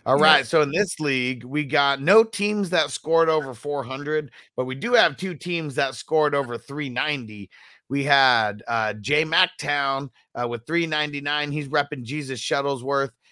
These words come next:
Speaker 1: And then, uh, we got Bogard with three ninety-four
Speaker 2: Oh, word.
Speaker 1: in second
Speaker 2: I was
Speaker 1: place.
Speaker 2: in my head right now, I was like, "Who the fuck?"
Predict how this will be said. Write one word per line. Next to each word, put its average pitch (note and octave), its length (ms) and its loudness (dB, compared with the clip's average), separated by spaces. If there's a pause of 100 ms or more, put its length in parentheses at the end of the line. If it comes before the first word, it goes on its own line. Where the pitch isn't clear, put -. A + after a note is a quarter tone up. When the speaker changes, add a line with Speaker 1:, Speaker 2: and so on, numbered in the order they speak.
(200)
Speaker 1:
And B2 220 -4
then, C3 260 0
uh, C3 140 4
we C#3+ 120 -4
got C#3+ 320 2
Bogard D#3 720 4
with C#3 220 -4
three F#3+ 240 -6
ninety-four C4 540 6
Speaker 2:
Oh, D4 100 4
word. - 80 -2 (680)
Speaker 1:
in D3 180 -6
second C#3+ 560 -4
Speaker 2:
I C3 160 4
was C3 220 2
Speaker 1:
place. - 60 -14
Speaker 2:
in A#3 120 2
my A#3 160 4
head A#3+ 160 2
right A#3 160 -2
now, A#3+ 100 -4
I A#3 40 -6
was - 100 -4
like, G3+ 60 -8
"Who C#4 60 -12
the G#4+ 200 -10
fuck?" - 200 -14